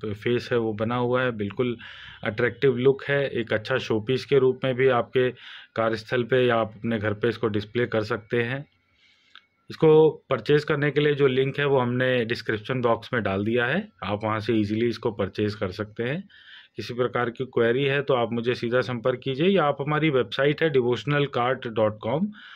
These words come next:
उस पे भी विजिट करके आप विस्तृत रूप से जानकारी प्राप्त कर सकते हैं इस प्रोडक्ट के बारे में। साथ ही अगर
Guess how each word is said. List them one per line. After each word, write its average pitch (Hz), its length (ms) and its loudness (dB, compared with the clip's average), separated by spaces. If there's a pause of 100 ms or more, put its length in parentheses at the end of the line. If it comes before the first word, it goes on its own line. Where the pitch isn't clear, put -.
(340)
उस 120 100 -8
पे 143 140 2
भी 139 140 4
विजिट 123 420 -2
करके 123 420 2
आप 123 360 0
विस्तृत 131 540 -2
रूप 127 180 2
से 135 160 0
जानकारी 104 460 0
प्राप्त 107 400 -4
कर 107 100 0
सकते 104 320 -6
हैं 104 120 0
इस 104 80 -4
प्रोडक्ट 98 400 -6
के 104 60 -2
बारे 87 240 -10
में। 151 180 -10 (840)
साथ 135 200 -2
ही 180 300 2
अगर 139 360 2